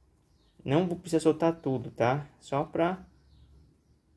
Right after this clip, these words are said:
Aqui, ó. Beleza. O que eu vou fazer? Eu vou segurar e olha aqui, ó.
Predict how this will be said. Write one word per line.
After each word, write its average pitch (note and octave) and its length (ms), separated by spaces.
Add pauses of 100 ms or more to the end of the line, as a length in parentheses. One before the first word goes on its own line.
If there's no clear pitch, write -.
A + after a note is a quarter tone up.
(240)
Aqui, - 360
ó. - 80 (1300)
Beleza. - 560
O D3 60
que - 160
eu A3+ 60
vou G#3+ 80
fazer? C3 280
Eu A2 60
vou B2+ 160
segurar C3 840 (540)
e F3 380
olha D#3+ 200
aqui, E3 220
ó. - 100